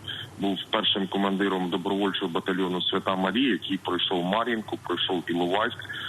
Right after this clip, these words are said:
брав участь у визволенні Маріуполя. І я абсолютно певен, що, е, якщо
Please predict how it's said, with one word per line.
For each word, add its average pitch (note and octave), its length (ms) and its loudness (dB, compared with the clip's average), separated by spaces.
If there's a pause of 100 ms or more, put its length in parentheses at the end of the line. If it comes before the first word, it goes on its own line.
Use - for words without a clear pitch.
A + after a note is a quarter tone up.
(160)
брав G2+ 260 2
участь F#2+ 360 0
у F#2 60 0
визволенні F#2 420 2
Маріуполя. G2 680 2 (480)
І G2 100 2 (480)
я A#2+ 120 2
абсолютно A#2 540 0
певен, B2 400 0
що, G2+ 400 0 (480)
е, F#2+ 680 2 (1300)
якщо A2 480 2